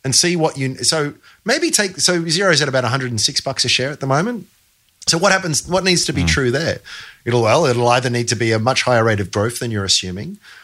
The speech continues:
Speaker 1: or the market will end up paying a much higher value, uh, for those, uh,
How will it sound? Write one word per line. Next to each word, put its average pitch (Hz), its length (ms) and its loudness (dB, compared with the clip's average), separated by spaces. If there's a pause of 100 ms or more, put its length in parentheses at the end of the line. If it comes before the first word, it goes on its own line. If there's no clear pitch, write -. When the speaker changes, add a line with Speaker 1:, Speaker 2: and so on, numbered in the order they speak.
(120)
Speaker 1:
or 117 140 0
the 117 60 0
market 117 320 2
will 110 140 0
end 113 140 0
up 107 120 -2
paying 113 240 2
a 104 40 4
much 107 200 0
higher 104 240 2
value, 98 560 2 (160)
uh, 95 280 -2
for 127 220 0
those, 107 380 2
uh, 107 80 -6